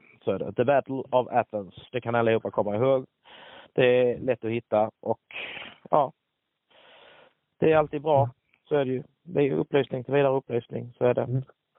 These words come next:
Speaker 2: Ja, och jag kan ju säga också så här. Det finns en anledning till varför det inte beskrivs i, eh,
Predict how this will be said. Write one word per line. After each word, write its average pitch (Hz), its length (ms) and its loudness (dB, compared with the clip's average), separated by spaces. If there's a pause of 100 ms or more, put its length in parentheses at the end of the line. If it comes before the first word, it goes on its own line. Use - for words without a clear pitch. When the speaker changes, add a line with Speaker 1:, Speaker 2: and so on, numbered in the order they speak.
(120)
Speaker 2:
Ja, 135 240 4
och 160 160 2
jag 151 120 0
kan 165 100 -4
ju 147 60 -4
säga 160 240 -4
också 156 260 -16
så 165 80 -18
här. 131 180 -10
Det 120 160 -18
finns 139 200 -18
en 147 120 -10
anledning 156 560 -6
till 127 300 -8
varför 123 320 -6
det 127 120 -8
inte 117 460 -2 (260)
beskrivs 123 600 0 (160)
i, 113 440 0
eh, 110 220 6